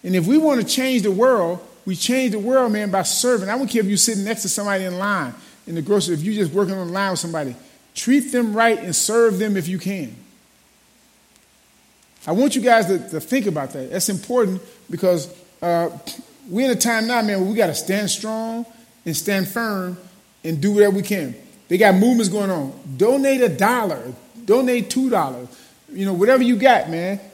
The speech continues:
Give something to the cause. Give something to the cause. If you don't give anything to the cause,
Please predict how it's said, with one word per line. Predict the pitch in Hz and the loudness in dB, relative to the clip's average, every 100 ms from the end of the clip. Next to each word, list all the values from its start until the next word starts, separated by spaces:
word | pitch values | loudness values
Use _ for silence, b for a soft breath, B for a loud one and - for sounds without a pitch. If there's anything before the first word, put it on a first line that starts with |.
| _ _ 151 | _ _ 0
Give | 277 294 | 2 4
something | - 277 285 262 240 | 4 4 0 0 0
to | 247 | 0
the | 240 | 0
cause. | 240 262 196 110 127 - - _ _ _ _ _ _ b b b b b b _ - | 0 -2 -2 -6 -14 -20 -20 _ _ _ _ _ _ b b b b b b _ -2
Give | 285 - | 0 2
something | 277 294 269 | 2 0 -2
to | 233 | -4
the | 240 | -4
cause. | 240 233 165 | 0 0 0
If | 170 | 0
you | 262 | 0
don't | 285 240 | 2 0
give | 247 | 0
anything | 247 233 233 | -2 -2 -2
to | 226 | 0
the | 190 | -2
cause, | 254 277 233 214 220 | 0 2 2 2 -2